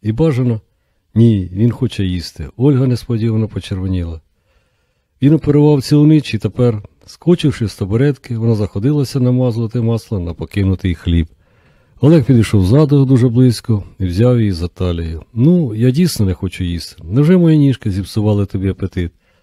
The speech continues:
"Зовсім відбили", — сказав Олег. "До самого ранку". "Та вже ранок". Він підхопив її на руки і підніс до вимикача. "А ми потім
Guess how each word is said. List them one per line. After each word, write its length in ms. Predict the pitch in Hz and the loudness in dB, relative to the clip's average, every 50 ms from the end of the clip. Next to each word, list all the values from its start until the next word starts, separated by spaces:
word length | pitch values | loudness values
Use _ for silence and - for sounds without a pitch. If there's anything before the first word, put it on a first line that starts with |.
| _ _ _ _ _ _ _ | _ _ _ _ _ _ _
"Зовсім 420 | 101 107 160 170 143 - - 98 85 | -2 0 0 0 0 -4 -6 -6 -6
відбили", — 460 | 90 80 80 82 95 90 87 85 78 | -6 -6 -4 -2 -2 -2 -2 -2 -4
сказав 360 | - - 90 80 87 92 87 | -4 -4 -2 0 2 2 2
Олег. 360 | 87 87 85 80 73 - - - - - | 2 2 0 -2 -2 -6 -10 -18 -16 -10
"До 160 | 87 90 98 | -6 -6 -4
самого 420 | - - 165 165 156 139 110 113 95 | -2 0 2 2 4 2 2 2 2
ранку". 420 | 92 90 85 82 - - 80 - - _ _ _ _ _ _ - | 2 0 0 -2 -6 -10 -14 -16 -16 _ _ _ _ _ _ -2
"Та 100 | - 160 | 0 2
вже 220 | 147 135 160 151 | 2 4 2 2
ранок". 340 | 117 101 92 82 82 78 - _ _ _ _ _ _ _ _ _ _ _ _ _ _ _ _ _ _ _ - | 2 2 0 0 -2 -6 -8 _ _ _ _ _ _ _ _ _ _ _ _ _ _ _ _ _ _ _ 0
Він 120 | 190 190 180 | 2 2 2
підхопив 440 | - 156 107 - - 113 - 120 | 2 0 0 0 -2 0 2 2
її 100 | 110 104 | 4 4
на 140 | 101 107 127 | 4 4 4
руки 460 | 151 185 175 - - 151 139 123 110 - - | 2 2 0 -2 -2 -2 -2 -2 -4 -6 -12
і 20 | - - | -8 -6
підніс 340 | - 98 98 123 135 117 | -4 -2 0 0 0 0
до 140 | 101 104 107 | 0 0 0
вимикача. 680 | 101 98 98 95 - 95 90 - - - 90 82 76 - _ _ _ _ _ _ | 2 2 0 0 -2 -4 -6 -4 -6 -6 -6 -6 -6 -10 _ _ _ _ _ _
"А 60 | - | 0
ми 140 | 165 180 160 | 2 2 2
потім 440 | - - 127 113 - - 92 82 | 2 2 0 0 0 0 -2 -4